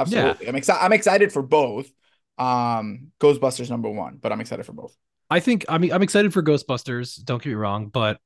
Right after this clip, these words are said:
Speaker 1: I think Godzilla X Kong is more my speed. Just, is just big, you know,
Speaker 2: Yeah.
Speaker 1: dumb, stupid. You got Godzilla running with, like, and he's
Speaker 2: Rock
Speaker 1: got his, uh,
Speaker 2: music. They, they're re-,
Speaker 1: he's
Speaker 2: they're
Speaker 1: got his
Speaker 2: really
Speaker 1: purple
Speaker 2: good at
Speaker 1: hair
Speaker 2: selecting
Speaker 1: coming out in
Speaker 2: music
Speaker 1: this.
Speaker 2: for their
Speaker 1: Yeah.
Speaker 2: trailers.
Speaker 1: Yeah.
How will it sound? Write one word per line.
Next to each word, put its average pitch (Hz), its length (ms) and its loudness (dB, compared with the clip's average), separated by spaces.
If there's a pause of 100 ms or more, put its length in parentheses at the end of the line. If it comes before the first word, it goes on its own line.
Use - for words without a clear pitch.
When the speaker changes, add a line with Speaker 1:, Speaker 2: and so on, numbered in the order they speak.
Speaker 1:
I 123 100 -2
think 127 220 -4
Godzilla 110 320 -2
X - 120 -10
Kong 98 240 -4
is 85 80 -12
more 90 220 -6
my 82 160 -6
speed. 98 400 -6 (280)
Just, 92 260 -8
is 90 160 -6
just - 460 -8 (160)
big, 80 380 -4 (200)
you 76 80 -12
know, 69 220 -10
Speaker 2:
Yeah. - 320 -2
Speaker 1:
dumb, 71 140 -14 (260)
stupid. 76 640 -6
You 87 80 -4
got 80 200 -4
Godzilla 73 500 -2
running 67 480 -4
with, 73 140 -10
like, 76 140 -6 (180)
and - 100 -10
he's - 60 2
Speaker 2:
Rock 143 160 6
Speaker 1:
got 147 140 -2
his, - 120 -2
uh, - 140 2
Speaker 2:
music. 135 720 0
They, 180 220 4
they're 226 280 4
re-, 302 160 -4
Speaker 1:
he's 247 80 -2
Speaker 2:
they're 226 80 6
Speaker 1:
got 247 60 8
his 254 80 -4
Speaker 2:
really 262 100 -2
Speaker 1:
purple 117 240 4
Speaker 2:
good - 40 8
at 95 140 4
Speaker 1:
hair 87 100 4
Speaker 2:
selecting 87 240 2
Speaker 1:
coming 85 140 0
out 87 140 0
in 85 40 0
Speaker 2:
music 80 180 -2
Speaker 1:
this. 202 160 -2
Speaker 2:
for 170 100 0
their 151 140 0
Speaker 1:
Yeah. 147 140 0
Speaker 2:
trailers. 104 600 -8 (440)
Speaker 1:
Yeah. 95 260 0